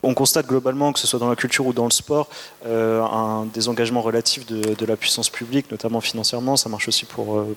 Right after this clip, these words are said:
pour, euh, l'enseignement supérieur. Euh, l'État donne de moins en moins d'argent ou de moins en moins facilement, ou en tout cas pas pour les mêmes choses qu'il y a quinze ou vingt ans.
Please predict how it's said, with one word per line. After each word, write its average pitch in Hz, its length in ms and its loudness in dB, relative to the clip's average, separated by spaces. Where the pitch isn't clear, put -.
pour, 107 300 -6
euh, 101 300 -8
l'enseignement 110 420 -2
supérieur. 131 500 0
Euh, 107 240 -2
l'État 117 360 0
donne 113 420 -4
de 117 100 0
moins 120 200 0
en 120 40 2
moins 120 140 2
d'argent 123 260 2
ou 135 60 2
de 123 80 2
moins 131 220 2
en 139 60 2
moins 139 120 2
facilement, 139 600 0
ou 117 80 -2
en 117 60 2
tout - 140 -12
cas 135 140 2
pas 135 200 0
pour - 240 -4
les 117 80 2
mêmes 117 220 0
choses - 400 0
qu'il - 180 -6
y 110 40 0
a 107 100 -4
quinze 127 320 0
ou 117 40 -2
vingt 113 260 -2
ans. 151 160 2